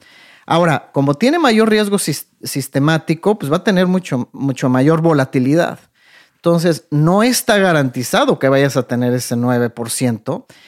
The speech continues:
Puede ser mucho menor o puede ser mucho mayor, ¿no?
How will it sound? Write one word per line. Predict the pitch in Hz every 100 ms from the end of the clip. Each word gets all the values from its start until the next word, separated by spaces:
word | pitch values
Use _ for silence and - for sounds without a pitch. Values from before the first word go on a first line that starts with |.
| _
Puede | - 139 147
ser | - 131
mucho | 139 180 208 240
menor | 233 156 170 233 -
o | - 135
puede | 147 151 147
ser | 147 143 143 _
mucho | - 147 143 156
mayor, | 170 240 294 - -
¿no? | -